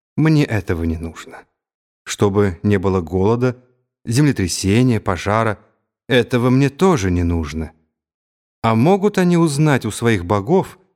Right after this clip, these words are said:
чем кончится моя война с Каназом Гюргом? Могут. «Я буду ночевать сегодня в этом доме бога», сказал Батухан и покосился на Сабудая. Тот сильно засопел.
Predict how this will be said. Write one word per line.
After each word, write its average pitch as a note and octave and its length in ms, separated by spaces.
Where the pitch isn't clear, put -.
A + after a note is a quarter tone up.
чем D#3+ 180
кончится B2+ 600
моя A2 260
война G#2 500
с - 120
Каназом G#2 720
Гюргом? A2+ 800
Могут. B2+ 540
«Я C3 240
буду G#2 220
ночевать G2 440
сегодня G2 500
в F#2 60
этом F#2+ 320
доме G2 300
бога», G2 460
сказал F2+ 460
Батухан A#2 540
и D3+ 120
покосился C3 880
на A#2 160
Сабудая. F2 720
Тот C#3+ 320
сильно A2+ 420
засопел. F2+ 580